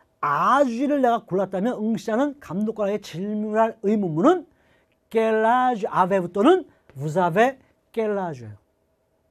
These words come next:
이게 바로 연결되는 질문이에요. 아주는 quel âge, vous avez quel âge? "당신 몇 살이죠?" 그러면 감독관이 뭐 "몇 살입니다."라고 얘기를 할 거예요. 그러니까 여-, 포페시옹은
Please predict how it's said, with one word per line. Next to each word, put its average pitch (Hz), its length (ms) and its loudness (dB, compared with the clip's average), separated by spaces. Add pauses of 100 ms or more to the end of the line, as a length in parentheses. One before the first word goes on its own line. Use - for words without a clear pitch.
이게 175 140 0
바로 196 260 -2
연결되는 175 440 0
질문이에요. 123 440 -12 (400)
아주는 147 460 0 (380)
quel 220 300 0
âge, 262 420 -2 (300)
vous 147 240 -6
avez 190 280 -2 (180)
quel 214 200 -6
âge? 123 320 -14 (920)
"당신 202 260 -2
몇 208 120 2
살이죠?" 202 280 4
그러면 226 340 -2
감독관이 165 540 -8 (160)
뭐 113 220 -12 (120)
"몇 156 220 -2
살입니다."라고 180 1500 -2
얘기를 139 240 -6
할 226 100 -10
거예요. 175 420 -6 (840)
그러니까 214 240 -6 (200)
여-, 135 120 -10 (300)
포페시옹은 339 720 2